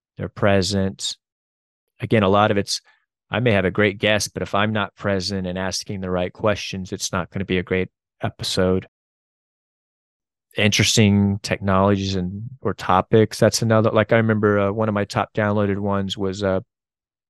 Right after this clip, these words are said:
Jim Corbett, who worked for a consulting company, and he was not pushing the consultant company. We had a great topic. We were talking about exclusive pay by sale. Can a city go meterless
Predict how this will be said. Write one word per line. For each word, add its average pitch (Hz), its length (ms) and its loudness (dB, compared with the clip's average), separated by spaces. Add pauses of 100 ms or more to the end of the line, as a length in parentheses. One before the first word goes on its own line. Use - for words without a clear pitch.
(120)
Jim 107 240 0
Corbett, 113 580 4 (500)
who 98 420 0 (260)
worked 131 120 -10
for 101 460 0 (200)
a 104 200 -4
consulting 135 460 2
company, 104 240 2
and 104 60 2
he 131 60 4
was 113 160 2
not 113 340 2
pushing 139 420 0
the 107 80 -2
consultant 107 500 -4
company. 107 500 -2 (480)
We 113 180 2
had 110 140 4
a 98 60 2
great 95 260 0
topic. - 580 0 (160)
We 107 120 -2
were 104 60 0
talking 101 260 0
about 92 320 0 (540)
exclusive - 580 0
pay 110 180 0
by 95 140 2
sale. - 320 -6
Can 120 260 0
a 120 60 2
city 113 540 0 (840)
go 107 180 6
meterless 98 840 4